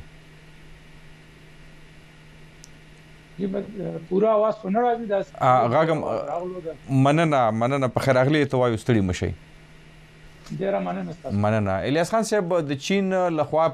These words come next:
Speaker 2: پاکستان ته د دوه ارب ډالرو، آ، چې کومه قرضه ده، د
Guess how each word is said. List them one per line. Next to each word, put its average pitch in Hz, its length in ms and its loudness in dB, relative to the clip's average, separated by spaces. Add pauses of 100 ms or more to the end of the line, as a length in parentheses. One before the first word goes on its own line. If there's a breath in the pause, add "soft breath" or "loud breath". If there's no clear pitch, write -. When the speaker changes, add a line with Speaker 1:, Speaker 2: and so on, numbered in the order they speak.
Speaker 2:
پاکستان 135 580 0
ته 135 160 0
د 117 140 0
دوه 139 100 0 (120)
ارب 131 260 -2
ډالرو، 131 480 0 (720 loud breath)
آ، 120 180 2
چې 120 200 -2
کومه 117 160 0 (100)
قرضه 113 380 0
ده، 135 80 0
د 120 100 -8